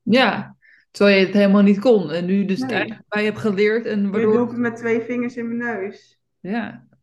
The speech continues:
Speaker 1: ah, ja,
Speaker 2: Ja.
Speaker 1: hele goeie. Dat gewoon, eh, je moet niet limiteren aan wat je wel en niet kan, maar gaan kijken wat je misschien nog erbij zou kunnen leren of wat makkelijker bij te leren is.
Speaker 2: Ja.
Speaker 1: En daar kijken wat de opties in zijn om geld mee te verdienen.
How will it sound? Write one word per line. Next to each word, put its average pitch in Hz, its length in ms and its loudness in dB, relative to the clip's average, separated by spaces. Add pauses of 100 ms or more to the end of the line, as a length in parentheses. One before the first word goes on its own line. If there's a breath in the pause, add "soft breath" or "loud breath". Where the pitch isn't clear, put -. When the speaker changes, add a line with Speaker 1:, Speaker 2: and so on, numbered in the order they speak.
Speaker 1:
ah, 190 100 -2
ja, 180 60 0
Speaker 2:
Ja. 180 60 0
Speaker 1:
hele 202 280 -2
goeie. 170 380 -4
Dat 175 240 -8
gewoon, 185 320 2
eh, 180 300 0
je 180 80 0
moet 185 140 2
niet 214 200 6
limiteren 208 720 2
aan 190 160 -4
wat 196 180 -6
je 190 200 -6 (380 soft breath)
wel 202 240 4
en 202 80 6
niet 196 160 2
kan, 214 280 -2
maar 214 120 0
gaan 202 200 -4
kijken 202 400 -8
wat 190 200 -10
je 196 260 -6 (360)
misschien 202 380 4
nog 196 220 4
erbij 190 240 2
zou 190 160 -6
kunnen 190 280 2
leren 196 360 0
of 190 60 -8
wat 208 140 -8
makkelijker 190 440 -6
bij 185 160 -6
te 185 120 -10
leren 175 280 -4
is. 220 640 -4
Speaker 2:
Ja. 226 160 -10
Speaker 1:
En 190 120 2
daar 190 240 -6
kijken 208 280 -2
wat 196 120 -4
de 196 60 -8
opties 196 360 -6
in 196 80 0
zijn 196 220 -4
om 190 80 -2
geld 208 280 -8
mee 170 120 -8
te - 120 -14
verdienen. 180 560 -10